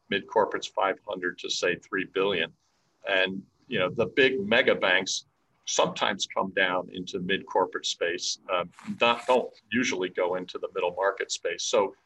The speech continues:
those businesses have needs, and oftentimes they, they, uh, take them independently from, for example, M and A boutiques. So we wanna be able to help them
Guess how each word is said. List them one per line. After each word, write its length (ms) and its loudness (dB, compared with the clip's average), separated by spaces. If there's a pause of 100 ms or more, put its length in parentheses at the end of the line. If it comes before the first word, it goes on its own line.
(360)
those 320 6
businesses 680 -2 (160)
have 240 2 (160)
needs, 540 -4 (400)
and 180 -2
oftentimes 680 2
they, 340 4 (240)
they, 160 0 (340)
uh, 200 0
take 260 0
them 260 0
independently 760 0
from, 480 -8
for 160 -2
example, 480 -4
M 100 -4
and 80 -2
A 120 2
boutiques. 640 -6 (340)
So 180 -2
we 140 0
wanna 260 6
be 180 2
able 280 2
to 400 -4 (100)
help 320 0
them 340 0